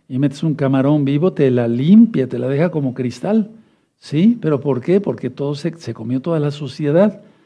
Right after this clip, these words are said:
Y eso es lo que come la gente cuando come mariscos. Tremendo, ¿verdad? Es dañino para la salud hablando médicamente. Bueno, hace,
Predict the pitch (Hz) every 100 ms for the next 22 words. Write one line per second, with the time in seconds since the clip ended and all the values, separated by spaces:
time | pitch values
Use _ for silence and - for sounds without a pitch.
0 | _ - 143 147 143 160 151 160 160 156
1 | 151 151 160 156 139 156 - 131 123 117
2 | - 110 110 120 143 180 - - - -
3 | _ _ - 107 107 120 131 120 113 104
4 | 120 185 - _ _ _ _ - 147 147
5 | 131 127 160 262 208 139 143 135 139 127
6 | 131 151 160 143 156 165 139 143 143 131
7 | 123 110 101 90 - _ _ _ _ _
8 | 123 120 - - _ _ _ _ _ _
9 | _ _ _ _ - 170 175 170